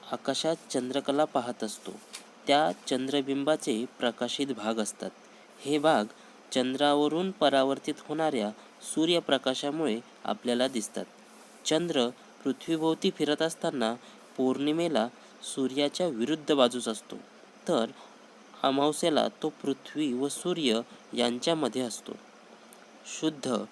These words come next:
व वद्य अष्टमीच्या दिवशी चंद्र, पृथ्वी व सूर्य यांच्यामध्ये नव्वद अंशाचा कोन होतो.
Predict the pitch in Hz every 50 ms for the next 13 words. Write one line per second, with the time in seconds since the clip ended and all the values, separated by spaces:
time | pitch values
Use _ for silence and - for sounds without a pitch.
0 | - - - - - - 127 131 135 135 135 135 131 135 - - - - - 117
1 | 117 120 139 147 156 160 - 170 165 147 - - 156 143 147 143 139 - 143 139
2 | 147 147 147 - - - 107 104 104 - - - - - - - - 151 156 165
3 | 165 151 135 117 113 113 113 - - - - - - - - - - - 151 156
4 | 156 - - 135 123 113 107 117 - - - - - - - - - - - -
5 | - 151 175 170 - - 165 156 143 113 104 104 107 - - - - - - -
6 | 123 135 131 131 135 131 - 165 165 160 147 127 127 107 101 113 123 - - -
7 | - - - - - - - - - 120 127 117 123 131 135 135 139 165 175 170
8 | 160 151 147 - - 147 131 - - 151 131 110 110 117 - - - - 131 135
9 | 143 131 113 113 104 - -